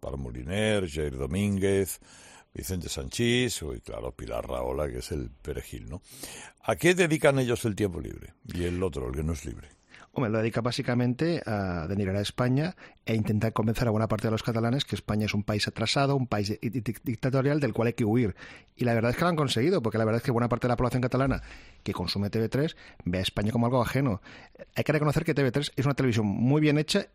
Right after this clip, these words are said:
Speaker 2: técnicamente y, sobre todo, muy bien pensada. Otra cosa que esté pensada para el mal, como lo que están haciendo. Pero, ojo, no es una, no es un rival a despreciar,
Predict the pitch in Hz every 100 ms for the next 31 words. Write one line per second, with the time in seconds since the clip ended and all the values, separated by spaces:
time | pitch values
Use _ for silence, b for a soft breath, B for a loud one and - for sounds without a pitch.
0 | - 135 123 117 107 127 151 190 - 120
1 | - 107 113 143 - 117 123 120 131 120
2 | 113 135 120 B B B 107 110 123 123
3 | 131 123 113 131 135 117 107 120 135 147
4 | 123 104 - 101 135 147 107 101 110 135
5 | 113 107 113 123 143 135 123 127 131 170
6 | 151 147 143 135 127 - 127 - 135 170